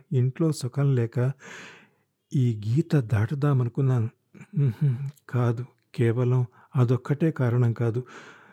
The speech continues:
నువ్వు కూడా నా అలజడికి కారణమే. లోపల నుంచి ఉబికి వచ్చే లావా అగ్నిపర్వతాన్ని ఛేదించుకుని బయటపడినట్టు ఈ విలువల వలయాన్ని ఛేదించుకుని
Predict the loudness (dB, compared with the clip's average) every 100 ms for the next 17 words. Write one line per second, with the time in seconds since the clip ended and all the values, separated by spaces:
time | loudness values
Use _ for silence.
0 | -20 _ _ -4 0 2 2 0 -4 0
1 | 2 2 0 -6 -2 0 0 -2 -2 0
2 | 2 2 0 -2 -2 -2 0 0 0 -2
3 | -6 _ _ _ _ _ _ _ _ _
4 | _ -2 0 2 0 0 2 2 2 0
5 | -2 0 0 0 0 -2 0 0 2 2
6 | 2 2 0 -2 2 4 4 0 0 0
7 | 0 0 0 -2 0 0 0 -2 0 0
8 | 0 0 0 2 0 0 0 0 2 2
9 | 2 0 2 2 2 0 0 2 2 0
10 | 0 2 2 0 0 0